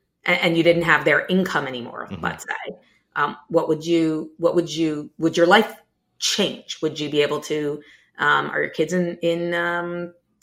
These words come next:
Speaker 1: any certain extracurricular activities that cost money? Are they in private school? Are they in public school? Um, are they in college?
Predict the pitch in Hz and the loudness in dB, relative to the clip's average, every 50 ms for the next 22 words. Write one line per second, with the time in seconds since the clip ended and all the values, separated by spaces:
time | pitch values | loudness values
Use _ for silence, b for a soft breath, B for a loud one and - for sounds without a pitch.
0 | - - 185 185 185 180 180 - - 190 - 180 185 190 185 190 190 185 - 208 | -6 -2 0 0 0 0 0 0 0 -2 0 -2 -2 -2 -2 -2 -2 -2 -4 -4
1 | - - 240 220 - - 220 - - 190 165 151 143 147 - - 147 - - - | -2 -2 -4 -4 -4 -6 -6 -4 -2 0 2 2 2 0 0 0 -2 -2 0 -4
2 | 170 - - 135 123 - - - - - - - - - - - 64 - - - | -6 -4 -4 -6 -6 -6 -10 -12 -14 -10 -10 -10 -10 -8 -10 -10 -10 -10 -14 -16
3 | 120 143 - - 135 139 156 180 208 202 - 269 311 330 285 - - - - - | -12 -10 -8 -6 -6 -4 -2 -2 -2 0 2 2 2 2 0 -2 -4 -6 -10 -10
4 | - - 160 156 160 180 185 190 233 233 240 220 - - - 139 - - B B | -8 -4 -2 -2 0 -2 0 0 0 2 2 0 0 -2 -2 -4 -4 -4 B B
5 | B B B B B B _ - 151 147 143 147 - 160 151 170 185 208 - - | B B B B B B _ 2 2 2 2 2 0 4 4 6 4 4 0 0
6 | - 226 233 254 233 170 - - - - - - - - | 4 4 6 6 6 4 2 2 0 -2 -4 -6 -6 -12